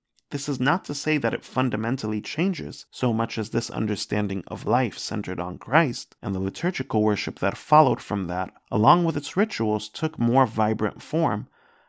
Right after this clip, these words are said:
as the first several centuries of Christianity passed.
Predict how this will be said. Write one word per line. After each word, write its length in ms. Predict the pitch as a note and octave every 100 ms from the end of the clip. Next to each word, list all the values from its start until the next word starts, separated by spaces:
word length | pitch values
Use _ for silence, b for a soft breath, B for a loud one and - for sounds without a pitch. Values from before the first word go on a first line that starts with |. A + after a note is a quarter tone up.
| b
as 160 | - G2
the 80 | A2
first 320 | - C3+ C3
several 320 | - A2+ A2
centuries 540 | G2 - A#2 - G#2 G2
of 120 | -
Christianity 680 | - G2+ - G2 G#2 F2 F2
passed. 600 | - A#2 A#2 D2+ -